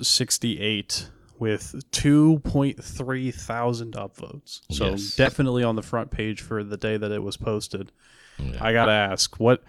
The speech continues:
Speaker 1: what is it about this build, or, or I guess for those people who don't quite know what I'm talking about offhand, what, uh, what makes this build, s-, you know,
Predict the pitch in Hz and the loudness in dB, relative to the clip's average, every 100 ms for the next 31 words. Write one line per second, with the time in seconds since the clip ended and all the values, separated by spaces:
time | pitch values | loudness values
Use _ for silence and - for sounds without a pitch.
0 | - - _ _ - 139 151 135 139 120 | -20 -20 _ _ 6 10 10 10 8 6
1 | 117 117 - 113 - 107 107 110 117 113 | 6 4 4 0 4 6 6 4 4 4
2 | 123 - 117 110 - 131 120 113 113 110 | 4 2 0 0 2 2 4 2 2 4
3 | 120 117 - 117 110 110 107 107 110 107 | 2 2 0 0 0 0 -2 0 2 2
4 | 104 107 104 - 110 113 113 - 113 104 | 2 0 0 0 2 2 2 0 0 2
5 | 117 120 - - _ _ _ - - 107 | 4 4 0 -20 _ _ _ -14 -8 4
6 | 120 113 120 110 113 107 - 113 104 101 | 4 6 4 2 0 0 2 2 4 2
7 | - - - - 107 104 | -4 -8 -8 -6 -6 -6